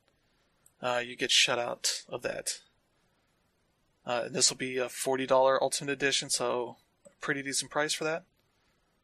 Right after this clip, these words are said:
stuff. But, yeah, very much, uh, shows, uh, it makes five oh five look like, uh, a company that's like,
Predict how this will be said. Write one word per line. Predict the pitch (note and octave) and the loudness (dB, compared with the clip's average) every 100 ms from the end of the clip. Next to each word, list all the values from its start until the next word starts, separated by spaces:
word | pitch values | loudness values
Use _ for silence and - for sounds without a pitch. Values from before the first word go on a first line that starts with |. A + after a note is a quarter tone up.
| _ | _
stuff. | - - D#3 E3 - - _ _ | -2 2 0 0 -10 -20 _ _
But, | C#3 C3 C3 B2+ - - - _ _ _ _ _ _ _ _ _ _ _ _ _ _ | 4 6 6 2 0 0 -4 _ _ _ _ _ _ _ _ _ _ _ _ _ _
yeah, | B2 A#2+ | -10 -2
very | C3 C#3 | 0 4
much, | D3+ C#3+ - - | 6 6 6 6
uh, | C3+ C3 C3 C3+ C3 - _ _ _ _ _ _ _ | 6 8 6 6 2 -4 _ _ _ _ _ _ _
shows, | - - C3+ C3+ | 0 0 0 2
uh, | D3 D3 C#3 _ - | 4 4 0 _ -12
it | C3+ | -6
makes | C#3 C3 - - - | 0 4 6 6 2
five | - C3+ | 0 0
oh | B2 | 2
five | C3+ B2+ | 2 2
look | B2+ - | 0 -2
like, | B2+ B2 - - - _ _ - | -2 -2 -8 -10 -12 _ _ -10
uh, | C3+ B2+ B2 B2 - | -6 -4 -6 -8 -10
a | |
company | - C3 B2+ | -6 -6 -4
that's | A#2+ | -4
like, | B2 | -4